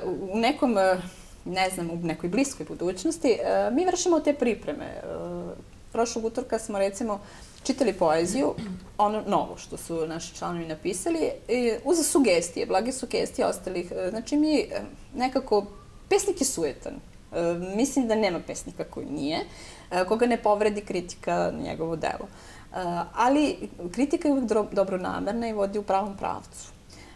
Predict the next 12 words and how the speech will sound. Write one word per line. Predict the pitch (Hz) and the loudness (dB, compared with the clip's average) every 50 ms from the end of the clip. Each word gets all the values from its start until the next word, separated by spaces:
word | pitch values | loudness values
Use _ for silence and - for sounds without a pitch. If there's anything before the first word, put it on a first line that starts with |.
| - - - | -10 -6 0
Ja | 185 196 202 202 | 2 2 2 2
sam, | 202 - 214 208 | 0 -2 -4 -4
recimo, | 190 185 190 - 214 196 | -4 -4 -4 -6 -6 -6
eto, | 175 170 - 185 | -6 -6 -6 -10
odlučila | 190 190 190 190 - - 269 240 214 | -8 -8 -8 -8 -6 -2 -2 0 0
da | 196 180 185 190 190 190 190 - - | 2 2 2 2 0 0 -2 -4 -4
ovih | - 170 175 180 175 | -4 -4 -4 -4 -6
par | - 202 190 190 | -2 -2 -2 -2
nedelja | 190 180 180 185 196 185 180 175 175 - - - | -2 -6 -6 -4 -4 -2 0 0 -2 -2 -4 -8
u | 175 | -8
budućnosti, | 175 175 175 175 - - - 214 - - - 240 | -10 -10 -8 -10 -10 -8 -8 -12 -12 -8 -8 -8
znači, | - - - - - - - | -6 -6 -8 -8 -8 -10 -10